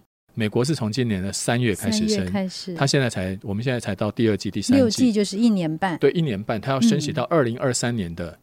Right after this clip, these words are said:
Speaker 1: 年中或下半年，
Speaker 2: 年中，对。
Speaker 1: 他才有可能到六季。如果美国就这样子一直照他原来的规划，一路给你升，升到明年年中，那美国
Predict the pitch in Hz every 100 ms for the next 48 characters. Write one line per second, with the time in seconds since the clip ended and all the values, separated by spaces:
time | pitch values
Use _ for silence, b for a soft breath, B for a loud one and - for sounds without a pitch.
0 | _ 107 104 131 135 208 - - 156 185
1 | 98 80 76 - 185 165 170 _ - -
2 | 120 113 87 95 101 101 87 - 90 -
3 | 139 190 135 101 87 98 104 _ _ _
4 | _ 151 135 139 113 98 95 - 151 104
5 | - 120 120 113 95 92 95 - 107 110
6 | - 110 131 110 104 - 104 101 101 104
7 | 92 98 92 82 87 95 98 98 - _
8 | 147 139 101 104 90 104